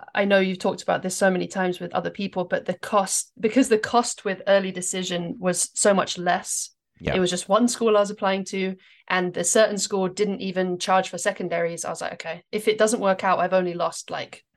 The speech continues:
Speaker 1: two hundred dollars in the grand scale of, scheme of things." And then,
Speaker 2: Yeah.
Speaker 1: you know, if hopefully they'll give me feedback and then I can strengthen my application if I need to. Um, 'cause the other thing too was I didn't,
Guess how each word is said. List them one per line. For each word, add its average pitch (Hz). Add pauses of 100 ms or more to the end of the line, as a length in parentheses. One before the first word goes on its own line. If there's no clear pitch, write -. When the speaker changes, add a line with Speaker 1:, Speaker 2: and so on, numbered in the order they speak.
(140)
Speaker 1:
two 220
hundred 190
dollars 170
in 160
the 143
grand 190
scale 175
of, 170 (120)
scheme -
of 175
things." 170
And 175
then, 170
Speaker 2:
Yeah. 73 (680)
Speaker 1:
you 196
know, 180
if 214 (160)
hopefully 220
they'll 190
give 190
me 175
feedback 202
and 180
then 180
I 160
can 175
strengthen -
my 175
application 180
if 175
I 165
need 170
to. 175 (340)
Um, - (580)
'cause 226
the 240
other 302
thing 214
too 247
was 185
I 196
didn't, 214